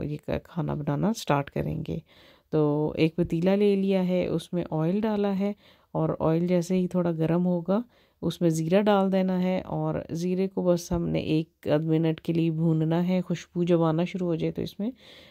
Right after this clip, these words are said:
प्याज ऐड कर देना है। प्याज को डार्क ब्राउन नहीं करना, बिल्कुल बस गोल्डन ब्राउन सा, या बिल्कुल आप कह लें कि प्याज को नरम करना है। तो जब तक, अ, ये कि प्याज नरम हो रहा था तो मैंने जो टमाटर है ये और हरी मिर्च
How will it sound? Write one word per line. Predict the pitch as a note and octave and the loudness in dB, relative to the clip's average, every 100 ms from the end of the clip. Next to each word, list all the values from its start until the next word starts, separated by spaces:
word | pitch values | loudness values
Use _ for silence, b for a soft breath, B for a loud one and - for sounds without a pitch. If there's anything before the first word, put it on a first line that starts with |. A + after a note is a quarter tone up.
| - | -2
प्याज | E3 D#3+ E3 | 2 4 4
ऐड | F3 F3+ | 4 2
कर | - G3 F#3 | 2 0 0
देना | F#3+ F3+ | 0 0
है। | F3+ F#3 G#3+ b b b - | 0 0 -2 b b b 2
प्याज | F3+ F3+ F#3+ | 4 6 2
को | - | 0
डार्क | F#3 E3+ F#3+ F#3+ | 4 4 2 0
ब्राउन | G3+ G3+ | 2 2
नहीं | G3+ G3+ | 0 -2
करना, | G3 F#3 G#3 | -2 -2 -2
बिल्कुल | G3+ G3+ G3 G3+ G3+ G3 F#3+ | 0 0 0 0 0 2 0
बस | F3+ F3+ - | 0 0 2
गोल्डन | E3+ E3+ F#3 F3 F#3 | 0 2 2 4 4
ब्राउन | F3+ F3 E3+ | 4 4 2
सा, | E3+ F3+ | 0 2
या | E3 | 2
बिल्कुल | E3 E3+ - E3 | 0 -2 0 0
आप | D#3 | 0
कह | D#3 D3+ | 0 -2
लें | D#3+ | -2
कि | D#3+ | -4
प्याज | D#3+ D3+ D3+ | -2 0 0
को | - | -2
नरम | D#3 D3 E3 | -2 0 0
करना | F3+ F3 E3+ D#3+ | 0 0 0 0
है। | F3+ F#3+ B B B B _ | 0 -2 B B B B _
तो | E3 D#3 D#3+ D#3+ - | 2 4 4 2 0
जब | D#3+ D#3+ E3+ - _ | 0 0 0 -10 _
तक, | E3+ F3 _ | -2 -2 _
अ, | D#3 D#3 D#3 D3+ | 0 2 2 0
ये | C#3+ D3+ | 0 -2
कि | E3+ | -2
प्याज | E3 D3+ D#3+ | 0 0 2
नरम | D#3+ D3+ F3+ | 0 0 0
हो | F#3 | 0
रहा | E3+ | 0
था | E3+ E3 | 0 -2
तो | D#3+ | -2
मैंने | D#3 D3 D#3+ F3+ b b b - | -4 -2 -2 -4 b b b -4
जो | D#3+ | -2
टमाटर | E3 D#3+ D3+ E3+ F3 | 2 2 2 2 2
है | F3+ | 2
ये | D#3 D#3+ G3+ | 0 0 -2
और | - D#3 D#3 | -2 -2 -2
हरी | D#3 D3+ | -2 -2
मिर्च | C#3+ C#3+ - | -2 -4 -8